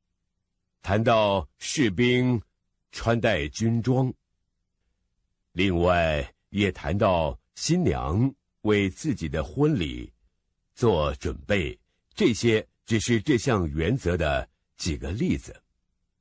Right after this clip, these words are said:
但是我今天特别要谈的就是建造房屋的比喻。圣经常用建造房屋来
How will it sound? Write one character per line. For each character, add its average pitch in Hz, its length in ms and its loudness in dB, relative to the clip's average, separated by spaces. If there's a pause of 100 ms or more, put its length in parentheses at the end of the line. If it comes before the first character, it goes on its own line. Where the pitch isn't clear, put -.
但 90 220 2
是 87 440 0 (840)
我 113 180 2
今 160 220 -2
天 165 340 0 (240)
特 147 220 2
别 85 280 0
要 92 200 2
谈 76 320 -8
的 73 300 -2 (280)
就 110 160 2
是 87 480 0 (880)
建 120 260 2
造 92 480 2 (280)
房 113 240 2
屋 147 120 2
的 73 380 0
比 69 140 -6
喻。 80 260 -6 (960)
圣 127 340 0
经 151 320 2 (440)
常 92 200 0
用 87 480 2 (240)
建 135 280 2
造 98 200 2
房 69 240 -4
屋 135 460 2 (300)
来 87 440 2